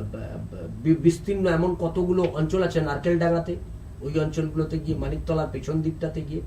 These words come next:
আপনি পারবেন "জয় শ্রীরাম" ধ্বনি দিতে? আপনি, আহ, পারবেন শিয়ালদার পেছনের দিকের যে অঞ্চলগুলো রয়েছে, সেই অঞ্চলগুলোতে গিয়ে আপনি এই জয় শ্রীরাম ধ্বনি, আপনি সেন্ট্রাল এভিনিউর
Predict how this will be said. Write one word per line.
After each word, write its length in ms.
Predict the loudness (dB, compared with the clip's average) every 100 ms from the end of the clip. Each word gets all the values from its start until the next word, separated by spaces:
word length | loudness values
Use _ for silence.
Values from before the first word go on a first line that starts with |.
| -10 -12 -10 -8
আপনি 160 | -6 0
পারবেন 320 | 2 4 2
"জয় 160 | 2 -2
শ্রীরাম" 380 | 0 0 0 0
ধ্বনি 240 | -4 -4
দিতে? 260 | -4 -4 -4 -6 -10 -8
আপনি, 300 | -4 0 0
আহ, 760 | 0 -8 -10 -8 -2 0 0 0
পারবেন 400 | 2 4 4 2 -8 -12
শিয়ালদার 560 | -10 0 4 4 4 2 0 -4 -12 -6
পেছনের 340 | -4 4 4 4
দিকের 280 | 2 4 2
যে 100 | 0
অঞ্চলগুলো 600 | -2 -2 0 2 4 4 4
রয়েছে, 280 | 2 0 -2 -4 -8 -8 0
সেই 120 | 2
অঞ্চলগুলোতে 640 | 2 0 0 2 2 2 0
গিয়ে 280 | 2 0 0
আপনি 300 | -6 -6 -6
এই 240 | -4 -4 -2
জয় 160 | -2
শ্রীরাম 260 | -2 -4 -2
ধ্বনি, 160 | -2 -2
আপনি 140 | -4
সেন্ট্রাল 380 | 0 2 2 2
এভিনিউর 400 | 4 4 4 0